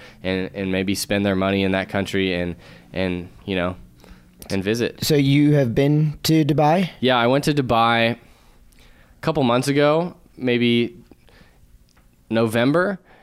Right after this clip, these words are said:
Speaker 1: in, uh, of twenty seventeen, and we filmed a project there. It's called, like, the Wakecation.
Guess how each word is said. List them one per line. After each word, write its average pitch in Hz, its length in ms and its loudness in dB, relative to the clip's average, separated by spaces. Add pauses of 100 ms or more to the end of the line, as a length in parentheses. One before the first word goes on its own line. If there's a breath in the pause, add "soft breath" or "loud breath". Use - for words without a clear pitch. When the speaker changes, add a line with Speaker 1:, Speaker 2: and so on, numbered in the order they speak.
(120 soft breath)
Speaker 1:
in, 110 240 0
uh, 104 300 2
of 95 120 -4
twenty 135 240 0
seventeen, 147 640 0
and 110 360 0
we 120 120 2
filmed 131 300 0
a 117 80 2
project 120 460 0
there. 120 280 4
It's 104 260 -2
called, 120 280 0
like, 107 260 -2
the 110 120 -2
Wakecation. 123 920 0